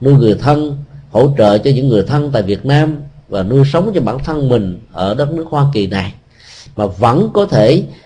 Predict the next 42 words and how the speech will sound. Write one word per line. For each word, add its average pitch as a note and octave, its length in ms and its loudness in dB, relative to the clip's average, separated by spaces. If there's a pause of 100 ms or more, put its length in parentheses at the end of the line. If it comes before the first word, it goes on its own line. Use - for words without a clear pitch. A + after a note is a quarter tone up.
(200)
dành G#2+ 560 2
cái D#3+ 100 -2
ngày A#2+ 300 0
cuối A#3 240 2
tuần G#2 360 2 (180)
trở B2+ 220 4
về A#2 260 2
tu E3 300 0
học - 260 -4
tâm D3+ 160 -2
linh D#3+ 240 -2 (140)
ở B2 120 -6
trong C#3+ 160 -2
một F#2+ 180 -6
ngôi C#3+ 260 0
chùa A2 180 2
nào F#2 200 0
đó. G2+ 300 -2 (380)
Vì G#2 320 2 (300)
các D3 180 -2
vị G#2+ 160 0
đã G#2 80 0
nhìn G#2+ 320 -2
thấy F3+ 180 0
rất A#3+ 180 -4
rõ, A#2 420 -4 (440)
sự A2+ 260 0
thay F#3 360 2
đổi C#3 260 4
về C#3 80 0
môi D#3+ 240 4
trường A2 400 2 (140)
nó D3+ 100 -2
sẽ D3+ 200 0
làm G#2+ 240 2
cho B2 100 -2 (100)
tâm E3 260 -2
của E3+ 80 -2
mình G#2+ 340 0 (220)
được G#2 200 -4
thoải G#2 240 0
mái, D#3+ 360 -2